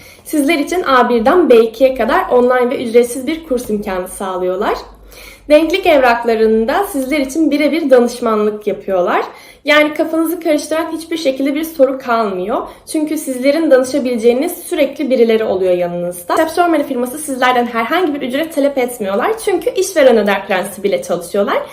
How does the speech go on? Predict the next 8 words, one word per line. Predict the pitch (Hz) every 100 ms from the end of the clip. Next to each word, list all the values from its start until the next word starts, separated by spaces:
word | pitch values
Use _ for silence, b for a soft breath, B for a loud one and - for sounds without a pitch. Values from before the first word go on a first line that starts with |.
| B B B B B
Dil | 349 392
öğreniminden | 330 294 285 277 262 277 311 233
dil | 349
sertifikasının | - - 269 262 269 262 254 262
alınmasına, | 226 220 220 220 214 196 196 - B B B
denklik | 269 294 302 320
evraklarının | 311 285 277 277 262 269
çevrilmesinden, | 269 233 240 233 240 240 226 226